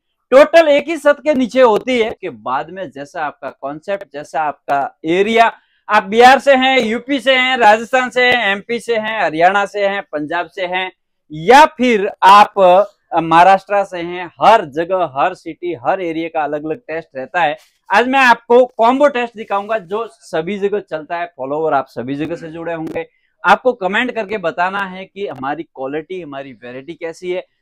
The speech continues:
वीडियो के साथ-साथ मैं आपको थोड़ा गाइड ये भी करूंगा कि बिजनेस कैसे किया जाता है और बिजनेस करने के लिए अगर अजीत जोन के साथ जुड़ करके हम काम करेंगे तो क्या प्रॉफिट रहेगा,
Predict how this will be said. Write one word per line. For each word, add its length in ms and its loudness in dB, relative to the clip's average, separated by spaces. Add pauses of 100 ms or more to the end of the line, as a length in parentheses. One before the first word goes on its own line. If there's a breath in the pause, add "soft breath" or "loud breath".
(120)
वीडियो 260 2
के 120 -4
साथ-साथ 380 -4
मैं 120 -10
आपको 240 -8
थोड़ा 500 2
गाइड 340 2
ये 200 -8
भी 120 -10
करूंगा 420 -10
कि 140 -18
बिजनेस 380 -16
कैसे 320 -12
किया 340 -8
जाता 300 -4
है 180 -2 (360)
और 100 0
बिजनेस 480 -6
करने 300 -6
के 100 -8
लिए 100 -6
अगर 220 -4
अजीत 500 -6
जोन 200 0
के 140 -8
साथ 180 -4
जुड़ 240 -12
करके 260 -10
हम 100 -10
काम 300 -8
करेंगे 340 -12
तो 140 -16
क्या 300 -4
प्रॉफिट 480 -2
रहेगा, 460 -4